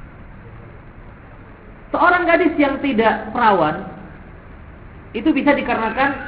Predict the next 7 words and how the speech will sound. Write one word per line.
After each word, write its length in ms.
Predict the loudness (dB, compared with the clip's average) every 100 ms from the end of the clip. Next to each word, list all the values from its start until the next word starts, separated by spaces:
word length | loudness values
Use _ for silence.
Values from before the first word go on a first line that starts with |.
| -8 -4 -2
zina, 400 | -2 -2 -6 -10 -14 -16 -20 -20 -20 0
atau 240 | 2 4
mungkin 320 | 4 4 4 2
dikarenakan 520 | 4 2 2 -2 0
hal-hal 320 | 4 4 4
yang 180 | 4 2
lain, 280 | 4 4 2